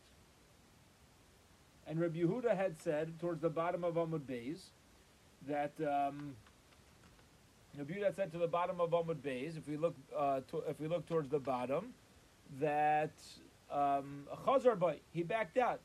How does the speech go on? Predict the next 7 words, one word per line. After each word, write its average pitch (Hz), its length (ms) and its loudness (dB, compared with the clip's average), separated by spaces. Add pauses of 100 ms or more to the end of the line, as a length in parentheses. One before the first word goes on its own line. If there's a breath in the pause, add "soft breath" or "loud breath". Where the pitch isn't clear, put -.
(140)
And 196 260 2 (320)
Frek 220 200 2
the 202 60 -6
Gemara, 190 560 4
today's 190 420 2
Shaila, 202 640 6 (320 loud breath)
Ibailahu, 190 960 8